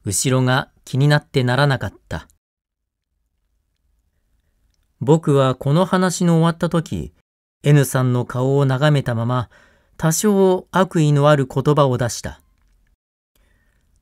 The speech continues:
「清太郎ですね。あなたはその人が好きだったんでしょ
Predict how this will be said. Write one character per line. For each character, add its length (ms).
「清 340
太 280
郎 340
で 220
す 160
ね。 420
あ 120
な 120
た 160
は 320
そ 180
の 120
人 200
が 100
好 80
き 120
だ 80
っ 40
た 180
ん 60
で 100
し 120
ょ 240